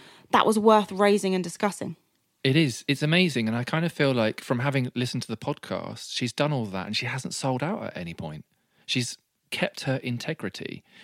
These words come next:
Speaker 2: She's very raw. She's very honest. She writes a lot of autofiction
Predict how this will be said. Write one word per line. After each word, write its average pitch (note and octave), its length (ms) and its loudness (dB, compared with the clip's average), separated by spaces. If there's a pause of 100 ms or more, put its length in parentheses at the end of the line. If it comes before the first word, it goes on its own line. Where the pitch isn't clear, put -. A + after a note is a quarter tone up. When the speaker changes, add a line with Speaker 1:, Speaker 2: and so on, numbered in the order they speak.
(260)
Speaker 2:
She's A#2+ 200 -2
very C#3 280 2
raw. A#2 500 -2
She's B2 180 -6
very C3+ 240 0
honest. G2+ 640 -6 (120)
She - 160 -2
writes - 440 0 (340)
a B2 60 -2
lot A#2+ 180 4
of C3 80 0
autofiction B2 1000 -2